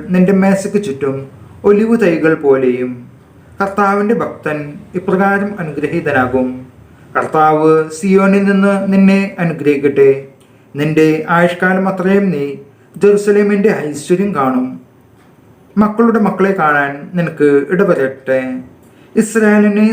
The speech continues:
സമാധാനമുണ്ടാകട്ടെ. ഇസ്രായേൽ ഇപ്പോൾ പറയട്ടെ, "ചെറുപ്പം മുതൽ എന്നെ അവർ എത്ര അധികമായി പീഡിപ്പിച്ചു, ചെറുപ്പം മുതൽ എന്നെ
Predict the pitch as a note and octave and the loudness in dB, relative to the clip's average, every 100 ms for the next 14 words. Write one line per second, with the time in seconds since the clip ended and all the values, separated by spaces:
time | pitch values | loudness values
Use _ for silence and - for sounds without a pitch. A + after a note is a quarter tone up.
0 | - D3 D3 D3 C#3+ C#3+ C3+ C3 B2 C3+ | -2 -2 -2 0 -2 -4 -2 -2 -2 -2
1 | C3 C3 - _ _ _ - G#3+ G#3 G#3+ | -4 -4 -14 _ _ _ -2 -2 0 -2
2 | G3+ G3+ G#3 G#3 - E3+ F3+ E3+ C#3 C#3 | 0 2 0 -2 -2 0 0 0 -2 -2
3 | C#3 C3+ C3 C3 - _ _ _ - A3+ | -2 -4 -4 -10 -20 _ _ _ -2 -2
4 | A3 A#3+ A3 G#3+ A3+ A3+ F#3 D#3+ D#3+ D#3+ | 0 0 2 2 2 0 -4 -4 -2 -4
5 | D#3+ D#3+ D3 - F#3 - G#3+ G#3+ E3 D3 | -2 0 0 -2 -6 -4 -4 -2 -4 -2
6 | D3 C#3+ C#3+ C#3 F3+ F3 C#3 - C#3+ C3+ | -2 -2 -2 2 2 2 -6 -8 -4 -4
7 | C3+ - _ _ _ _ _ - A#3 A#3 | -4 -14 _ _ _ _ _ 0 0 2
8 | A#3 A3 A3 A3+ - F3 D#3+ D#3+ | 0 2 2 0 -2 -4 -4 -6